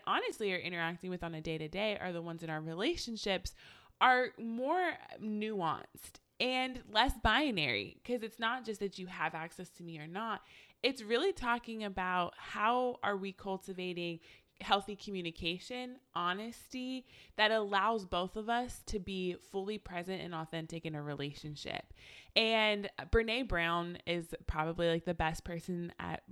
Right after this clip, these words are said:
talking about this and all the complexities and nuances of relationships. But she features somebody else's work that I'm obsessed with. Her name's Prentice Hemphill, and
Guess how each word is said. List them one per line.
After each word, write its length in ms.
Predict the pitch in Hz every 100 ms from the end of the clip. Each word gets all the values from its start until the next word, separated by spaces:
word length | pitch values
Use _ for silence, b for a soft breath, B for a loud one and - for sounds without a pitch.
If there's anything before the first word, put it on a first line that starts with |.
| 180
talking 460 | 190 175 - 202
about 320 | 202 208 208 196
this 340 | 208 202 -
and 300 | 175 165 160
all 200 | - 165
the 80 | 170
complexities 640 | 175 185 180 180 196 196 196
and 100 | 202
nuances 460 | 202 202 196 196
of 120 | 202
relationships. 720 | 202 202 202 214 202 220 208 - B B B
But 120 | 220
she 200 | - 277
features 400 | 311 320 277 247
somebody 320 | 226 208 190 180
else's 340 | 180 185 180
work 300 | 170 165 -
that 180 | 170 - _
I'm 180 | 214 226
obsessed 400 | 202 - 165 -
with. 180 | 165 170
Her 120 | 180
name's 240 | 180 185
Prentice 380 | - 226 226 247
Hemphill, 560 | - 175 - 180 170 165 B B B -
and 580 | 185 190 185 180 180 175